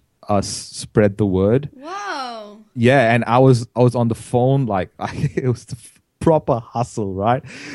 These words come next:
Speaker 1: Uh,
Speaker 2: Gosh.
Speaker 1: that my, I think my July bill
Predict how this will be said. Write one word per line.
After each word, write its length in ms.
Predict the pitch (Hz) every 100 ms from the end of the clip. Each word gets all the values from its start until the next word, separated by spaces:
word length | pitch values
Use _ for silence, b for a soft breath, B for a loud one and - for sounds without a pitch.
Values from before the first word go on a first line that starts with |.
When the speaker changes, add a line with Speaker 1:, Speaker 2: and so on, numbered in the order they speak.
| 240
Speaker 1:
Uh, 420 | - 117 117 110 110
Speaker 2:
Gosh. 200 | - -
Speaker 1:
that 360 | 160 131 123 -
my, 140 | 127
I 20 | 107
think 200 | 143 151
my 120 | 117
July 600 | 101 110 98 95 107 117
bill 520 | 98 101 98 92 92